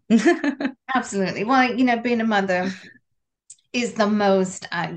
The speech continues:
Speaker 2: you know, gratifying feeling to know that, you know, how much we do and how much, you know, we, we as a nurturers.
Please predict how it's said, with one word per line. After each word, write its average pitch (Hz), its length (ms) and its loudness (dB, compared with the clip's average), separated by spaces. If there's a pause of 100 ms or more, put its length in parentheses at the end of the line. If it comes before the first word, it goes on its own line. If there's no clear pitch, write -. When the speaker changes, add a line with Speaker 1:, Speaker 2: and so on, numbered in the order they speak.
Speaker 2:
you 220 100 0
know, 190 140 2
gratifying 196 800 -2
feeling 170 580 -6 (580)
to 190 440 0
know 202 520 0
that, 175 380 -2
you 190 80 -8
know, 185 100 -4
how 185 280 -6
much 180 280 -4
we 175 100 -4
do 170 300 -2
and 165 240 -6
how 165 200 -2
much, 165 420 -4 (260)
you 185 80 -4
know, 170 140 -2
we, 180 320 -2
we 180 340 -2 (120)
as 180 180 -4
a 202 40 -2
nurturers. 175 680 -4